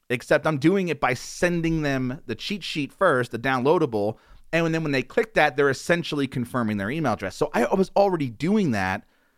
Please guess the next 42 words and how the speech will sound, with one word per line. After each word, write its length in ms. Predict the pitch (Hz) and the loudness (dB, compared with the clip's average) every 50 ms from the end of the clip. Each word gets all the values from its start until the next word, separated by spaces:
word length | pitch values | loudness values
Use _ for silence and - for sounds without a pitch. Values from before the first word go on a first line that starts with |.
| _ _ _ _ _ _ _ _ _ | _ _ _ _ _ _ _ _ _
but 140 | - 143 - | -2 0 4
that 240 | 196 175 185 - - | 4 2 2 2 -2
wasn't 260 | 160 156 147 151 139 | -2 -2 -2 -2 -2
good 140 | 131 226 294 | -2 -2 0
enough, 260 | 320 214 156 139 - | 0 2 0 0 0
because 240 | - 143 - 160 139 | -2 -2 -2 -2 0
now 200 | 147 160 170 165 | 0 0 0 2
there's 160 | 160 156 147 - | 2 0 -2 -2
five 340 | - - 170 156 156 170 | -4 -2 0 0 0 -2
hundred 260 | 131 151 160 165 151 - | -2 -2 -2 -4 -2 -2
people, 540 | 165 190 214 - 147 123 127 151 190 - _ _ _ _ _ _ _ _ _ _ _ _ _ _ - | -2 -4 -2 0 2 2 4 2 0 -2 _ _ _ _ _ _ _ _ _ _ _ _ _ _ -4
you 80 | 139 | -2
know, 320 | 139 120 110 113 120 135 - _ _ _ _ _ _ | 0 0 0 0 -2 -4 -8 _ _ _ _ _ _
seventy-five 640 | - - - 180 165 160 143 - 160 147 160 180 175 | -10 0 0 0 0 0 0 2 2 2 2 2 0
percent, 460 | - 160 135 - 139 117 120 131 139 _ _ - | -2 -4 -6 -4 -4 -4 -4 -4 -6 _ _ -2
eighty 200 | 143 165 202 196 | -2 -2 -2 -2
percent 340 | - 165 139 - 131 117 | -4 -4 -4 -2 -4 -4
of 60 | 110 104 | -2 -4
which 180 | 113 117 - | -4 -2 0
are 120 | 127 113 113 | 2 2 4
all 220 | 120 117 107 101 101 | 4 2 0 -2 -4
not, 400 | 101 104 117 113 120 120 - _ _ _ - | -4 -2 0 0 0 0 -2 _ _ _ -10
didn't 200 | 120 135 123 113 | -8 -6 -6 -4
sign 240 | - 127 107 104 | -2 -2 -2 0
up 100 | 113 113 | -2 -4
for 80 | - 107 | -6 -8
the 80 | 90 90 | -6 0
list. 500 | 110 151 151 120 127 - - - - _ _ _ _ _ _ _ _ _ _ _ _ _ _ _ _ _ _ _ _ _ _ | 2 4 4 4 2 -2 -6 -20 -20 _ _ _ _ _ _ _ _ _ _ _ _ _ _ _ _ _ _ _ _ _ _
You 80 | - 120 | -10 -10
know, 120 | 107 90 | -10 -8
some 200 | 90 - 113 110 | -8 -4 -2 -2
of 60 | 123 117 | -2 -2
them 180 | 98 92 90 _ - | -4 -6 -8 _ -16
are 120 | - 82 | -16 -16
bullshit 500 | 80 - - 90 90 - - - 87 80 - - | -14 -10 -6 -6 -6 -6 -6 -10 -10 -12 -12 -10
addresses. 720 | 85 87 98 92 82 73 73 - - 73 92 117 - _ _ _ _ _ _ _ _ _ _ _ _ _ _ _ _ _ _ _ _ _ _ _ _ | -6 -6 -6 -6 -6 -10 -12 -10 -10 -10 -10 -10 -12 _ _ _ _ _ _ _ _ _ _ _ _ _ _ _ _ _ _ _ _ _ _ _ _
But 100 | - 139 | -2 0
they're 100 | 202 208 | 2 2
getting 260 | - 208 190 160 165 | 2 2 -2 -2 -2
this, 180 | 160 143 - - | -6 -6 -4 -4
like, 140 | 139 127 - | -6 -6 -6
first 360 | _ - 170 151 143 - - | _ -2 -2 -2 -2 -4 -8